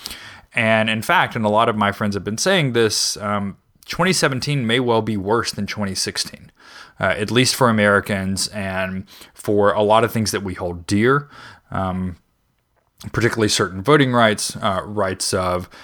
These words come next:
minority groups, rights of women, um, government oversight and ethics. There's stuff about, out about that today. Um,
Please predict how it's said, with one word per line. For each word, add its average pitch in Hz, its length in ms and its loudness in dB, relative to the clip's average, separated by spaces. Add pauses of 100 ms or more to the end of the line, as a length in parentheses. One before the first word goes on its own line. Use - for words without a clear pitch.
(140)
minority 120 480 4
groups, 113 420 2
rights 90 220 -4
of 95 160 -8
women, 117 480 2 (340)
um, 92 460 -6 (560)
government 110 400 2
oversight 127 540 2
and 107 120 -4
ethics. 151 580 0 (140)
There's 113 220 -12
stuff 95 200 -6
about, 98 280 -2
out 101 160 0
about 98 220 0
that 98 180 0
today. 120 400 0 (480)
Um, 123 380 0